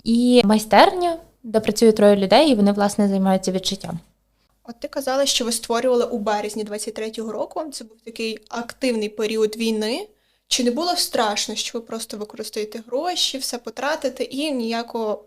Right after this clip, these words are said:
Speaker 2: результату?
Speaker 1: Було складно, але скоріш через якісь свої особисті сумніви і невпевненість, а не зовнішні фактори. Тому що складно було і до того, тобто вже це, на той момент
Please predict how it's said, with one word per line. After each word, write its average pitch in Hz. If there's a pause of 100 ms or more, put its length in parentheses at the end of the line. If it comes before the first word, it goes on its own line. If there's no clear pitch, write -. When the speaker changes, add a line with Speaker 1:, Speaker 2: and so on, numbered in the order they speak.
Speaker 2:
результату? 220 (1300)
Speaker 1:
Було 277
складно, 277
але 208
скоріш 247 (280)
через 220
якісь 220
свої 214
особисті 226
сумніви 202 (380)
і 226
невпевненість, 196
а 220
не 214
зовнішні 190
фактори. -
Тому 220
що 233
складно 240
було 226
і 208
до 196
того, 311
тобто 196
вже 196
це, 226
на 208
той 220
момент 214